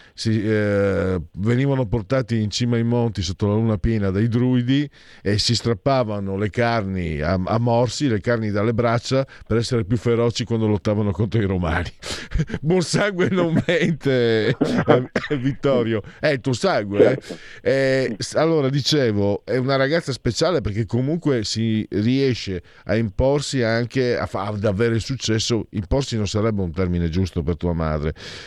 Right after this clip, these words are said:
Speaker 1: eh, come imprenditrice. E, ed è un, una, un carattere, eh, molto, molto, si capisce dalla lettura, no? Molto,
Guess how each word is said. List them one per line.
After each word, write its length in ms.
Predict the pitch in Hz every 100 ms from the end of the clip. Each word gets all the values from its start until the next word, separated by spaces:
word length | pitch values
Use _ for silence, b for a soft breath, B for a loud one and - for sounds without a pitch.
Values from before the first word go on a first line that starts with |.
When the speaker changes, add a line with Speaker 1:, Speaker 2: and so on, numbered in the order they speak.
| B
Speaker 1:
eh, 180 | 104 110
come 300 | 104 143 147
imprenditrice. 1040 | 131 - 127 117 110 107 98 87 - 87 82 B B
E, 400 | - 156 170 - _ _
ed 200 | 151 170
è 100 | 208
un, 240 | 170 143 123
una, 460 | 117 139 151 139 139 151
un 100 | 147
carattere, 880 | 165 175 160 123 - 107 95 87 - b b
eh, 760 | - 104 101 101 98 95 95 76 -
molto, 420 | 143 180 160 151
molto, 800 | 139 160 131 143 131 123 117 - -
si 200 | - -
capisce 560 | 110 110 120 135 - 104
dalla 300 | 101 104 101
lettura, 480 | 98 95 - 90 85
no? 160 | 98 113
Molto, 580 | 135 165 - 143 120